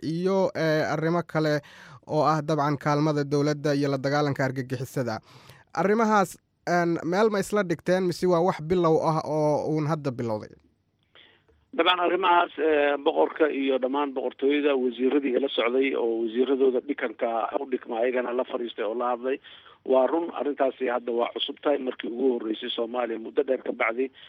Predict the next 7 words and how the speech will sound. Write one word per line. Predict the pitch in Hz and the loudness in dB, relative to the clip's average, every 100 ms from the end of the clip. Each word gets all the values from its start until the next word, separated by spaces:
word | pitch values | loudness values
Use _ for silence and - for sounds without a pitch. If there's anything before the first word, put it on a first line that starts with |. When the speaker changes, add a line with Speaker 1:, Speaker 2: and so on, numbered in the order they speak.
| _ _ - | _ _ -10
Speaker 2:
waxaa | 117 143 131 | 0 2 2
la | 107 | 0
oggolaaday | 113 123 120 120 127 143 - - | -2 -2 0 0 2 0 -2 -8
baasaboorka | 120 117 117 120 117 - | -6 -6 -2 -2 -2 -4
Soomaaliga | 120 113 120 123 127 123 120 | -4 -4 -2 -2 0 0 0
ah | 131 117 | -2 -4
in, | 123 123 120 | -8 -6 -6